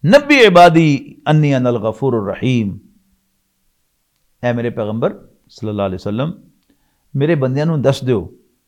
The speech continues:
ਕਿ ਮੈਂ ਬੜਾ ਬਖਸ਼ਣ ਵਾਲਾ, ਰਹਿਮ ਕਰਨ ਵਾਲਾ। ਔਰ ਇਹ ਵੀ ਦੱਸੋ, "ਵ ਅੰਨਾ ਅਜ਼ਾਬੀ ਹੁਵਲ ਅਜ਼ਾਬੁਲ ਅਲੀਮ," ਤੇ ਮੇਰਾ ਅਜ਼ਾਬ ਵੀ ਬੜਾ ਤਕਲੀਫ ਦੇਣ ਵਾਲਾ ਅਜ਼ਾਬ ਜੇ। "ਵ ਨੱਬਿਹੁਮ ਅਨ ਦਇਫ ਇਬਰਾਹੀਮ," ਔਰ ਇਹਨਾਂ ਨੂੰ ਦੱਸੋ,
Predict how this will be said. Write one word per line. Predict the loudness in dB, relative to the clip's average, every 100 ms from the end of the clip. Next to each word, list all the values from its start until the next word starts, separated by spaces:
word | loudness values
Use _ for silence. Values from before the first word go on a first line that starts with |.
| _ _ _ _ _ -12
ਕਿ | -6
ਮੈਂ | -2
ਬੜਾ | 0 2 2
ਬਖਸ਼ਣ | -2 -4 -2
ਵਾਲਾ, | 0 0 0
ਰਹਿਮ | -2 -6
ਕਰਨ | -8 -8
ਵਾਲਾ। | -8 -10 -12 -18 _ _ _ _ _
ਔਰ | 4
ਇਹ | 6
ਵੀ | 6
ਦੱਸੋ, | 6 6 4 4
"ਵ | 2
ਅੰਨਾ | 2 2
ਅਜ਼ਾਬੀ | 2 2 0 -2
ਹੁਵਲ | -2 -2 -4
ਅਜ਼ਾਬੁਲ | -4 -6 -6 -8
ਅਲੀਮ," | -4 -2 -4 -8 -20 _ _ _
ਤੇ | -4
ਮੇਰਾ | -2 2 2 4
ਅਜ਼ਾਬ | 4 4 4 2
ਵੀ | 0
ਬੜਾ | -2 0 0
ਤਕਲੀਫ | -2 -4 -2 -2
ਦੇਣ | 0 -2
ਵਾਲਾ | 0 2 2
ਅਜ਼ਾਬ | 0 -4 -2
ਜੇ। | 2 2 0 -8 _ _ _ _ _
"ਵ | 2 4
ਨੱਬਿਹੁਮ | 4 2 2 6 6 6 2
ਅਨ | 0
ਦਇਫ | 0 0 -2
ਇਬਰਾਹੀਮ," | -2 -2 -2 -2 -2 -2 -4 -6 -4
ਔਰ | 4 6
ਇਹਨਾਂ | 6 2
ਨੂੰ | 0
ਦੱਸੋ, | 2 4